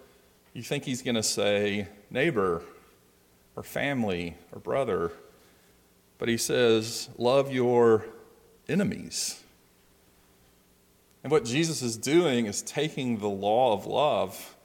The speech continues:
and raising it up and saying, "Law is more than you think it is. Love is more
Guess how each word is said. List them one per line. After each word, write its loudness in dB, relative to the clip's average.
and -6
raising -2
it -2
up -4
and -14
saying, -2
"Law 4
is -2
more 2
than -2
you 0
think -6
it -2
is. -2
Love -2
is -8
more -2